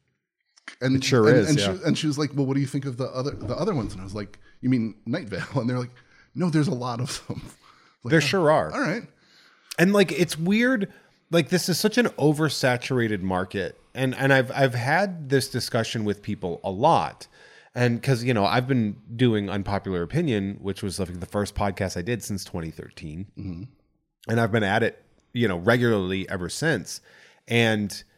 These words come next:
Speaker 2: you know, like, I'm one of the few people that, that, that's my career, is that I make money doing podcasting.
Speaker 1: Mm-hmm.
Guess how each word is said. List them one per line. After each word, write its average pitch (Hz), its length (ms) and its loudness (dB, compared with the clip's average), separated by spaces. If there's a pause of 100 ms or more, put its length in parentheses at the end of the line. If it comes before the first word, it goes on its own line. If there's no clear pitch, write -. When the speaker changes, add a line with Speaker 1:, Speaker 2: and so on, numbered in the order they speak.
(800)
Speaker 2:
you 151 200 2
know, 143 120 4
like, 127 340 2 (680)
I'm 170 240 6
one 170 200 6
of 127 180 0
the 131 280 4
few 156 340 2
people 120 460 2
that, 98 300 2 (380)
that, 123 300 0
that's - 180 0
my 117 140 2
career, 107 640 0
is 104 180 -4
that 107 120 4
I 101 60 0
make 98 220 -4
money 104 300 0
doing 87 300 -6
podcasting. - 840 -8
Speaker 1:
Mm-hmm. 98 220 -10